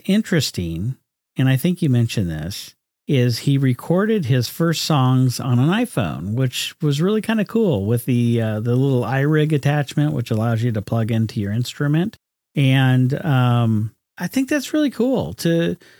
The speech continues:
to know that, and this leads a little bit into, uh, he did, did do some speaking. Um, I'll get into that in a second, but, uh, he has connections, um, like Frank Ocean, Tyler, the Creator,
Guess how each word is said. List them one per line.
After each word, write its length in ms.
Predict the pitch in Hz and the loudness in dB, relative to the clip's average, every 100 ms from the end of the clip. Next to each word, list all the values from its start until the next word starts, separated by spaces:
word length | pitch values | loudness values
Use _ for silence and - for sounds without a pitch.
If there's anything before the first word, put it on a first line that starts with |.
| _ _ | _ _
to 120 | - | -2
know 280 | 160 165 180 | 2 2 2
that, 180 | 175 170 | 2 2
and 220 | 165 160 | 2 0
this 420 | 165 180 185 - | 0 0 0 -2
leads 260 | 202 226 190 | -2 -2 0
a 60 | 170 | 0
little 240 | 170 196 | 0 0
bit 220 | 170 160 | 0 0
into, 720 | 156 170 160 - 147 147 139 135 | 2 2 0 -2 0 2 2 0
uh, 240 | 131 131 131 | 0 0 0
he 200 | 131 156 | 0 0
did, 320 | 160 160 151 | 0 -2 -2
did 180 | 180 175 | -2 2
do 140 | 160 | 0
some 220 | 131 131 | 0 -2
speaking. 680 | - - 180 180 104 98 143 - _ _ - | -2 -2 -2 -2 -2 0 -2 -6 _ _ -2
Um, 280 | 131 131 | 2 2
I'll 120 | 143 147 | 2 2
get 160 | 170 | 2
into 160 | 156 127 | 2 2
that 160 | 123 131 | 2 0
in 60 | |
a 80 | 120 | -2
second, 480 | - 147 147 127 117 | 0 0 2 -2 -2
but, 380 | 131 131 127 - | 0 -2 -2 -2
uh, 240 | 131 117 117 _ _ _ | 0 0 -2 _ _ _
he 200 | - 247 | -2 2
has 200 | 214 - | 0 0
connections, 840 | 165 165 160 - 175 165 156 - - | 2 2 2 0 2 2 0 -4 -4
um, 640 | 123 123 120 113 123 123 _ _ _ _ _ | 0 2 2 0 -2 -4 _ _ _ _ _
like 160 | 127 113 | -6 -4
Frank 320 | - 151 127 | 0 0 2
Ocean, 580 | 143 151 - 147 143 139 | 0 0 0 0 2 0
Tyler, 380 | - 120 131 123 | 0 0 2 2
the 120 | 127 | 0
Creator, 920 | - 131 127 123 127 127 131 120 113 | -4 -2 0 0 0 2 2 0 -2